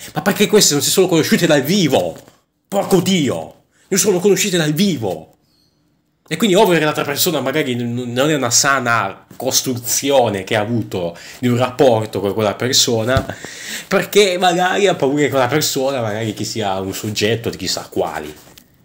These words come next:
Perché vi siete conosci-, vi siete conosciuti per telefono, per chat, non dal vivo, porco Dio. E per quel motivo quelle persone non vogliono, cioè, hanno paura di vedere altre persone dal vivo.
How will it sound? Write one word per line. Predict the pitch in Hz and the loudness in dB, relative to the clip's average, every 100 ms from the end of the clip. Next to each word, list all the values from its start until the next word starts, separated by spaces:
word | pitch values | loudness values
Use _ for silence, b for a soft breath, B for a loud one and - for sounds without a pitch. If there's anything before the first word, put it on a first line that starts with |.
| _ | _
Perché | - 180 175 185 - - | -10 -6 0 0 -2 -4
vi | 170 | -4
siete | 185 175 | -2 2
conosci-, | 208 185 175 - 185 | 4 4 2 -2 -2
vi | 170 | -2
siete | 165 170 180 | -4 -4 0
conosciuti | 180 175 214 190 180 | 0 0 -2 0 0
per | 160 - | 0 0
telefono, | 175 151 185 - 127 123 95 | 2 2 0 0 0 0 2
per | 165 165 - | -2 -2 -2
chat, | - 160 170 - - 127 104 - B B | 0 0 -4 -10 0 2 2 -4 B B
non | 151 190 | -4 -2
dal | 160 123 | 0 -2
vivo, | 113 135 101 92 | -2 -2 -2 -4
porco | 113 104 - | -4 -4 -6
Dio. | 117 139 | -4 0
E | |
per | 160 127 | -2 0
quel | - 180 143 | 2 6 6
motivo | 120 110 147 143 104 90 - B B | 6 2 2 4 4 2 -2 B B
quelle | - 117 | -6 -4
persone | 123 117 147 | -4 -2 -2
non | 117 | 0
vogliono, | 120 117 104 - B B B - | 0 0 -2 -4 B B B -8
cioè, | 139 | -4
hanno | 131 123 | -4 -2
paura | 135 135 | 2 2
di | 131 117 | 2 0
vedere | 110 131 | 0 0
altre | 110 110 117 | -2 -4 -4
persone | 117 95 - 143 127 98 | -4 -6 -2 2 2 4
dal | 117 110 | 2 2
vivo. | 113 120 90 82 73 | 2 0 0 -6 -10